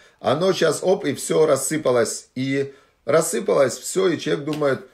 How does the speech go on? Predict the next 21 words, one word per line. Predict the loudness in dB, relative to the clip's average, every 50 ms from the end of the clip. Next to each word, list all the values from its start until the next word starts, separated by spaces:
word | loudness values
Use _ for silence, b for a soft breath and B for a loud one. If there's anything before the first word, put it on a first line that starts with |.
| b b
"Да, | -6 0 2 4 4 4 4
вот | 2 0 0 0 -4
и | -6
с |
чем | -4 -4 -4 -2 0
я | 2 2 2
остался?" | 2 2 4 4 4 4 4 2 -2 -6 -6 -8 -8 -10 -6
Вот | -4 -4 -2 2
ты | 2
остался | 2 2 2 2 0 0 0 -2 -2 -6
с | -6 -6
тем, | -4 -4 -4 -4
что | -4 -4 -4 -6
твоё | -4 0 0 2 4 4 2
настоящее. | 2 0 -4 -4 -2 0 2 2 2 2 0 -2 -4 -6 -4 -2
Есть | -2 -2 -2 -4 -6 -6 -4
ты, | -4 -2 -2 -4 -6 -8 b b b b -4
твоё | 0 2 2 2 2 0
тело, | -2 -2 -2 0 0 2 0 0 -2
твоя | -2 0 2 4 4 4 2
душа, | 2 0 -4 -2 -2 0 0 0 0 -2 -4 -8